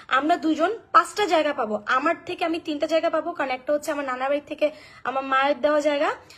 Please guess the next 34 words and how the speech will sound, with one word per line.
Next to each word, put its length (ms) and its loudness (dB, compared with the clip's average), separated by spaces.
আরেকটা 260 0
হচ্ছে 160 2
আমার 120 -2
দাদার 220 2
বাড়ি 100 6
থেকে 200 -4
আমার 140 0
বাবার 280 -2
দেওয়া 140 -2
জায়গা, 280 0
আরেকটা 300 -2
হচ্ছে 200 -4
আমার 340 2
হচ্ছে, 340 -2
আহ, 420 0
নানাদের 340 0
আরেকটা 340 2
জায়গা 280 2
আছে, 240 -4
ওইটাও 440 4
নানাদের 420 -2
চার 220 2
মেয়ের 180 2
মধ্যে 200 2
ভাগ 240 0
হবে, 240 0
সেখান 360 -4
থেকেও 320 -2
আম্মু 260 -2
পাবে, 260 -2
and 200 -4
ওইটা 200 -2
থেকে 200 -4
আমরা, 360 0